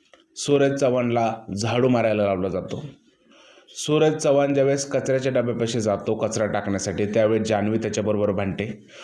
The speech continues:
सूरजचे शूज नसताना सुद्धा सूरजला हे बोललं जातं की, "तू हे शूज उचल आणि बाथरूममध्ये नेऊन ठेव." त्यानंतर सूरजला जेवल्यानंतर टेबल साफ करायला लागतोय तिकडे. त्यानंतर आपण पाहिलं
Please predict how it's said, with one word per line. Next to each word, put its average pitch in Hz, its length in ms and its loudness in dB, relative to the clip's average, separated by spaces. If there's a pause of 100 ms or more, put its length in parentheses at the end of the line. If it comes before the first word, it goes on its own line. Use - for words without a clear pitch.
(160)
सूरजचे 160 580 4
शूज 180 360 2
नसताना 135 440 0
सुद्धा 131 240 0
सूरजला 131 400 2
हे 147 160 2
बोललं 123 280 2
जातं 120 340 2 (300)
की, 139 80 -2
"तू 139 160 0
हे 135 160 4
शूज 160 360 0
उचल 156 300 2 (280)
आणि 123 220 0
बाथरूममध्ये 127 680 0
नेऊन 123 260 -2
ठेव." 123 120 -4 (500)
त्यानंतर 139 320 2
सूरजला 139 500 0
जेवल्यानंतर 131 600 0
टेबल 120 380 0
साफ 127 220 0 (100)
करायला 113 280 2
लागतोय 107 320 0
तिकडे. 101 300 -2 (460)
त्यानंतर 143 360 4
आपण 143 260 2
पाहिलं 135 420 0